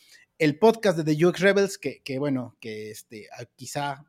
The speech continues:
alguien ya me conoce de, de, del podcast de The U X Rebels,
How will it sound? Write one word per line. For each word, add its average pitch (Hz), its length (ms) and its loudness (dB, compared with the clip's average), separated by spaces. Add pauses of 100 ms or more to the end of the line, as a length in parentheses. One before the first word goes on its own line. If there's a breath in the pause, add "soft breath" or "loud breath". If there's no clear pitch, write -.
alguien 123 400 -8
ya 131 140 -6
me 131 120 -6
conoce 127 380 -8
de, 104 260 -18
de, 113 160 -18
del 113 160 -16
podcast 131 400 -10
de 135 60 -8
The 143 200 -4
U 165 40 -2
X 160 100 -10
Rebels, 185 380 -4